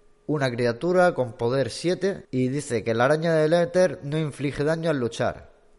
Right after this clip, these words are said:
Cada ámbar que fuera a añadirse a la reserva de tu oponente es capturado por la araña del éter en su lugar. Una carta muy buena que va a estar reteniéndole el ámbar, todo el que coseche se va a ir para ti.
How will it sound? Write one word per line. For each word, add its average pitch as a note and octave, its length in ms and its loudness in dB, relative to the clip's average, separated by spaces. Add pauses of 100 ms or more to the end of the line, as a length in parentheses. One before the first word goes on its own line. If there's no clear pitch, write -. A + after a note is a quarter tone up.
Cada E3+ 300 6
ámbar G#2+ 340 0
que A#2+ 120 -4
fuera D#3 260 4
a - 40 4
añadirse A2+ 580 -2
a G#2+ 100 2
la G#2+ 140 2
reserva D3 400 2
de C#3+ 80 2
tu C#3+ 120 -2
oponente D3 600 0 (120)
es C3+ 100 0
capturado D3+ 720 0
por A#2 200 0
la A2+ 120 2
araña C#3 280 0
del C3+ 160 0
éter D3 220 -2
en A#2 80 -4
su - 160 -10
lugar. F#2+ 360 -8 (960)
Una A2+ 160 -10
carta A#2 240 -6
muy B2 160 -4
buena E3 320 0
que D3+ 80 0
va A2+ 120 0
a - 20 -2
estar A#2+ 240 -4
reteniéndole B2 1080 -4
el A#2+ 160 0
ámbar, C3 720 0
todo B2+ 160 -4
el A#2+ 80 -4
que B2+ 160 -6
coseche C3 460 -6
se - 160 -6
va B2+ 100 0
a B2+ 80 0
ir A#2+ 120 -6
para G2 220 -2
ti. B2 160 -6